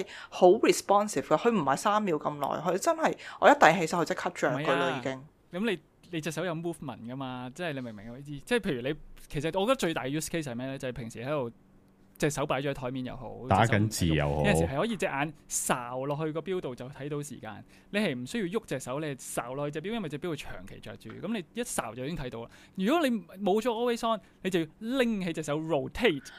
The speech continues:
Speaker 2: <laughs> rotate 完，跟住之後，哦，着咗，睇完，擺返低隻手，成個過程根本三秒應該走唔甩㗎啦。
Speaker 1: 啊，可能咧，我唔係要返 office 嘅人，即係我知道有啲人咧，可能開緊會想望下時間，或者同人哋傾緊偈嘅時候想望下時間咧，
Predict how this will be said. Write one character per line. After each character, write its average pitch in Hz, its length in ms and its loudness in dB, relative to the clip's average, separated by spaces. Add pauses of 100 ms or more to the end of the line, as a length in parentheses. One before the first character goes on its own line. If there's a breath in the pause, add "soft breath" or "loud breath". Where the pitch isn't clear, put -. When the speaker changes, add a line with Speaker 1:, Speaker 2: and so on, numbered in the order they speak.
(140)
Speaker 2:
<laughs> - 880 4
rotate 220 420 0 (140)
完， - 260 4
跟 240 120 2
住 180 140 2
之 196 160 4
後， 185 160 6
哦， 165 40 6
着 156 200 4
咗， 160 280 4
睇 160 320 0
完， 117 180 -8
擺 131 160 0
返 156 140 2
低 160 80 -2
隻 143 120 -2
手， 131 200 -8
成 147 200 -4
個 190 100 0
過 185 140 0
程 175 140 -4 (420 soft breath)
根 226 160 2
本 214 120 2
三 196 200 2
秒 160 120 0
應 165 120 0
該 165 120 -4
走 147 140 -2
唔 139 80 -6
甩 135 100 -6
㗎 135 140 -8
啦。 196 320 0
Speaker 1:
啊， 151 320 4
可 427 240 12
能 175 120 2
咧， 240 200 10
我 170 300 8 (140)
唔 143 300 -6
係 147 600 -2 (140)
要 175 140 2
返 185 260 4
office - 480 0
嘅 - 100 -2
人， 120 120 -2
即 - 80 -2
係 - 200 8
我 165 100 6
知 233 140 -2
道 240 80 4
有 170 100 8
啲 226 160 0
人 175 120 2
咧， 156 80 0 (220 loud breath)
可 294 60 10
能 208 100 12
開 240 180 6
緊 208 220 -2
會 185 80 -2
想 185 240 -4
望 175 160 -4
下 165 80 4
時 - 160 -6
間， 165 140 2
或 180 100 6
者 - 60 -4
同 165 120 -4
人 131 100 -4
哋 - 80 0
傾 - 180 -4
緊 196 160 0 (220 loud breath)
偈 - 160 2
嘅 180 140 4
時 - 120 -4
候 135 80 0
想 160 160 -2
望 160 140 0
下 143 120 -2
時 - 160 -8
間 139 220 -4
咧， 156 120 -4